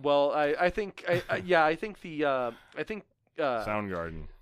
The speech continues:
Speaker 1: yeah, I think Guns N' Roses is an, is an important, uh,
Speaker 2: There's a
Speaker 1: trans-,
Speaker 2: step, there's a
Speaker 1: transitional
Speaker 2: step
Speaker 1: fossil
Speaker 2: there.
Speaker 1: between, uh, between Poison,
Speaker 2: Little less hair band.
Speaker 1: yeah, and, and Nirvana,
Speaker 2: And not
Speaker 1: so
Speaker 2: really grunge, but more,
Speaker 1: Yeah.
Speaker 2: um,
Speaker 1: Sleazy,
Speaker 2: a s-,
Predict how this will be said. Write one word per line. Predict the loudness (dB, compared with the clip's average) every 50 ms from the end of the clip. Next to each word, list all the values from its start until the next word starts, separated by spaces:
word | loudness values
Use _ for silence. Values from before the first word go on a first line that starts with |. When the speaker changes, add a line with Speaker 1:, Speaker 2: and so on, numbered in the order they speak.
| _ -4
Speaker 1:
yeah, | 2 4 4
I | 4 4
think | 2 -2 -2
Guns | -2 -2 -2 0 -2
N' | -2
Roses | 2 2 2 2 2 0 -2 -4
is | -6
an, | -6 -8 -8 -8
is | -8 -8 -8 -8 -8 -10
an | -12 -12
important, | -14 -14 -12 -8 -8 -8 -8 -10 -14 -14 -12
uh, | -10 -8 -4
Speaker 2:
There's |
a | 0
Speaker 1:
trans-, | 2 2 2 2 0
Speaker 2:
step, | 0 4
there's | 6 6
a |
Speaker 1:
transitional | 6 6 2 0 -2 0 0 0 2 2 2 2
Speaker 2:
step | 4
Speaker 1:
fossil | 6 6 6 4 2 -2 -2
Speaker 2:
there. | -2 -2 -2 -2
Speaker 1:
between, | -6 -6 -6 -6 -6 -4 -4 -6 -6 -8 -8 -6
uh, | -4 -2 -2 -2 -2 -4
between | -6 -10 -8 -8 -6 -8 -8
Poison, | -6 -4 -4 -2 -2 -2 -4 -2 0
Speaker 2:
Little | 2 2 2 2
less | 2 2 0 0 0
hair | -2 -2 0
band. | 0 0 -2 -2 -2 -4 -2 2
Speaker 1:
yeah, | 4 4 4 4 2
and, | 0 -2 -2 -4 -6 -8
and | -8 -8 -8 -8
Nirvana, | -8 -6 -4 -4 -4 -2 -2
Speaker 2:
And | -4 -2 0
not | 0 2 2
Speaker 1:
so | 2
Speaker 2:
really | 0 0 -2
grunge, | -4 -2 -2 -2 0 0 -2 -4 -6 -8
but | -8 -8 -8 -6
more, | -6 -4 -2 -2 -2 -2 -4 -6 -8 -12 _ _ _ _ _ _
Speaker 1:
Yeah. | -12 -10 -10 -10 -14 _ _ _ _ _ _ _ _ _ _ _ _ _ _
Speaker 2:
um, | -14 -12 -10 -10 -10 -12 -14 -18 -20 -20 -20 _
Speaker 1:
Sleazy, | -18 -6 -4 -4 -4 -2 -4 -6 -8 -8 -8 -12 -14
Speaker 2:
a |
s-, | -16 -20